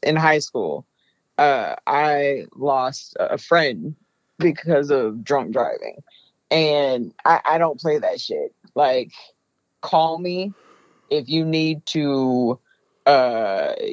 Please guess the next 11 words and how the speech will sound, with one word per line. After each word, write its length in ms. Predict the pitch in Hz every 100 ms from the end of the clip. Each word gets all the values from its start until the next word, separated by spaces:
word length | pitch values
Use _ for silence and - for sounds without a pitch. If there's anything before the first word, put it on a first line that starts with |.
| 147
get 220 | 147 -
picked 280 | - 117 151
up. 320 | 156 170 165 _ _ _ _ _ _ _
If 200 | 135 123
you, 640 | 135 143 139 135 131 104 -
if 180 | 143 143
you 200 | 185 123
already 480 | 147 135 135 123 120
drive 460 | 123 139 156 147
it, 120 | 151 -
like, 300 | 160 131